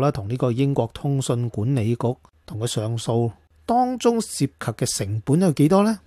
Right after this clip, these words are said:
花嘅時間又有幾多呢？同埋喺上訴期間嘅內容要唔要配合返英國嗰個民情呢？從呢件事我哋可以見得到，如果英國呢個先例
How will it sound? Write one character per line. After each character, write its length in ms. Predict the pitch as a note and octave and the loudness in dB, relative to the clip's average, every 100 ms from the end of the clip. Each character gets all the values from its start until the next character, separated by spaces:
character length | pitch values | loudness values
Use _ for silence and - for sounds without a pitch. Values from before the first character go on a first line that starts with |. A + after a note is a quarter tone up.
| _ - | _ -6
花 360 | G3 G#3 G3+ | 0 2 2
嘅 140 | F3 C#3+ | 0 -2
時 180 | - | -2
間 200 | A2+ B2+ | 0 2
又 120 | A#2+ A2+ | 2 0
有 140 | A#2 | 0
幾 240 | A#2 A2+ | 0 0
多 180 | D#3 F#3 | 4 2
呢？ 160 | G#3+ F#3+ _ _ - - - _ _ - | 2 -6 _ _ -20 -20 -20 _ _ -2
同 300 | D3 D3+ D3+ | 2 4 2
埋 360 | D3 D3+ C3+ - _ _ | 2 2 0 -2 _ _
喺 120 | - G3 | -6 -4
上 320 | - C3 C3 | 0 0 2
訴 200 | D3 B2+ | 2 0
期 260 | G#2 F#2+ | -4 -8
間 380 | A2 D#3+ D#3 C#3+ - - _ | 0 2 4 2 -2 -18 _
嘅 120 | G#3+ G3 | 4 4
內 340 | F3 D3 C#3+ | 6 6 6
容 220 | A2+ A2 - _ F3 | 4 -2 -8 _ 0
要 260 | G3 G#3+ | 4 4
唔 420 | G#3+ F3+ C3 C3 | 4 2 0 -2
要 480 | C#3 D#3+ D#3+ D#3 A#2+ _ _ _ | 0 4 6 6 2 _ _ _
配 340 | - D#3+ D#3+ D3+ | 4 8 8 8
合 140 | C3 | 4
返 360 | - F3 E3+ C#3+ _ _ | 0 2 2 -2 _ _
英 280 | F3 G3+ G3 | 4 6 6
國 180 | D#3 B2+ | 2 2
嗰 120 | D3+ | 0
個 60 | C3+ | -2
民 240 | G2+ F#2 | -4 -8
情 240 | - G2+ A#2+ | -8 -4 -4
呢？ 100 | - _ - | -6 _ -6
從 240 | - A#2+ | -2 4
呢 160 | F#3+ G#3 | 4 4
件 180 | D#3 C#3 | 2 2
事 200 | - B2+ | 2 2
我 80 | C3+ | 2
哋 120 | B2+ | 2
可 120 | C#3+ | 2
以 60 | C3+ | 0
見 120 | A#2 | -2
得 120 | C3 | -4
到， 360 | - F#2+ G#2 G#2+ - _ _ | -6 -10 -10 -12 -18 _ _
如 180 | A#3+ B2+ | -6 0
果 80 | D#3 | 6
英 260 | F3+ F3+ | 6 6
國 180 | E3+ C#3 | 4 2
呢 80 | D#3+ | 4
個 80 | D#3+ | 2
先 460 | - - D#3+ D#3 | 0 2 4 4
例 300 | C#3 A2 A#2 | 2 -2 -4